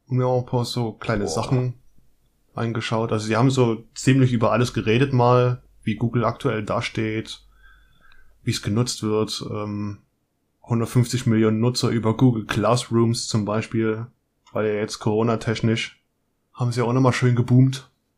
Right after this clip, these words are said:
Speaker 2: Ja.
Speaker 1: So sind zum Beispiel die, äh, Chromebooks die <laughs> Nummer eins geworden in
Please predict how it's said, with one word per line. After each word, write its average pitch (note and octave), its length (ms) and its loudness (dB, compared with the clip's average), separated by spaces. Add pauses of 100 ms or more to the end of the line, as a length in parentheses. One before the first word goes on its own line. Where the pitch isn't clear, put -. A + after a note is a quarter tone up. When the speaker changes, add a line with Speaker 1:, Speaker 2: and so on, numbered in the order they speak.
(340)
Speaker 2:
Ja. A2 160 -6 (440)
Speaker 1:
So A#2+ 200 -4
sind A#2+ 180 -4
zum B2 140 0
Beispiel A#2 300 0
die, A2 220 -2
äh, G2+ 440 -4 (560)
Chromebooks B2+ 760 2
die A#2+ 640 2
<laughs> A2+ 40 -6
Nummer B2 300 6
eins C#3+ 320 4
geworden B2+ 540 2
in A#2+ 640 0